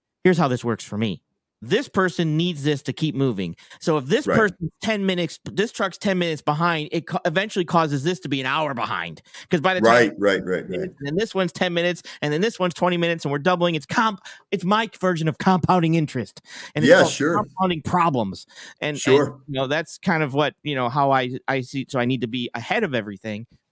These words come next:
Speaker 1: to make, to
Speaker 2: Sage, if I
Speaker 1: make
Speaker 2: could, if we get away from China for just a second, I gotta
Speaker 1: Absolutely.
Speaker 2: want, I gotta ask you this because you told me last time off camera. Can you tell me again,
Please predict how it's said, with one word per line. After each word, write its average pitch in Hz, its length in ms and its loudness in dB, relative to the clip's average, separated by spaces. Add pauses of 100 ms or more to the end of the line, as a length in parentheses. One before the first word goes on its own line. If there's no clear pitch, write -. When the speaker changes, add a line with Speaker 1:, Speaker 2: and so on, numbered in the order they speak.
(120)
Speaker 1:
to 151 80 -4
make, 139 160 -2
to - 140 4
Speaker 2:
Sage, 131 260 8
if - 80 2
I 156 60 6
Speaker 1:
make - 160 4
Speaker 2:
could, 180 100 -4
if - 120 -8
we 180 100 -2
get 196 200 0
away 175 240 2
from 165 200 -2
China 156 340 0
for 110 80 -12
just 131 240 -4
a 117 40 -8
second, 123 640 -2
I 107 120 -2
gotta - 20 -2
Speaker 1:
Absolutely. 139 300 0
Speaker 2:
want, 127 180 -2
I - 20 -6
gotta 135 300 0
ask 123 240 -2
you 104 60 -6
this 95 180 -4
because 104 200 -6
you 107 60 -10
told 131 260 -4
me 123 120 -4
last 101 260 -2
time 92 420 -6
off 117 220 -2
camera. 101 280 -2 (420)
Can 123 80 -4
you 131 80 -4
tell 190 160 2
me 170 80 0
again, 113 460 -2